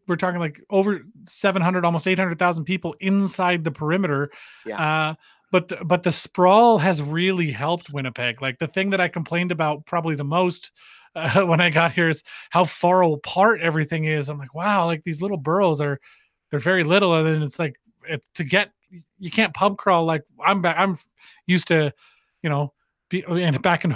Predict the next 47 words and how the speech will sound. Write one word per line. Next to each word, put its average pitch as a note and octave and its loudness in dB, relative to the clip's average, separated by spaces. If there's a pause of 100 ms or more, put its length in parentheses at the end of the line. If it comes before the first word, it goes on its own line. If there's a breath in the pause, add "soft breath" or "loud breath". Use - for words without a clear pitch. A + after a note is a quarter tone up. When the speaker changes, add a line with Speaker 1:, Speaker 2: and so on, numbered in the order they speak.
Speaker 1:
back E3+ 0
in D#3 -4
Halifax E3+ 0
where D#3+ 0
I'm C#3+ -4
from, G#3+ 2
like, D#3+ -2 (280 soft breath)
you, F3+ -2 (140)
Speaker 2:
<laughs> - -12
Speaker 1:
you F#3+ 2
can F3+ 2
crawl G3+ 6
to F#3 0
the E3+ 2
next D#3 -2
bar, C3+ 0
you B2+ -2
know? F#3+ -4 (420 loud breath)
Um, E3 -2 (140)
and E3+ -6
sometimes E3 -4
you D3+ -6
have F#3+ -6
to, C3+ -14 (300 loud breath)
but, E3+ 0 (280)
Speaker 2:
<laughs> - -6
Speaker 1:
uh, F3 0 (220)
<laughs> F#3 -6
but, G3+ 2 (440 loud breath)
but G#3 4
here, B3+ 4
it, F#3+ -4
here, A3 0
it's F3+ 0
been G3 -2
su-, G3 -2
such - -4
a F#3 -2
pr-, F#3+ -8
a F3 -2
sprawl, F#3 0 (180 loud breath)
like, E3+ -2 (260)
pub A3 0
crawls G3 0
here G3+ 0
involve, D#3+ -2
like, D3+ -6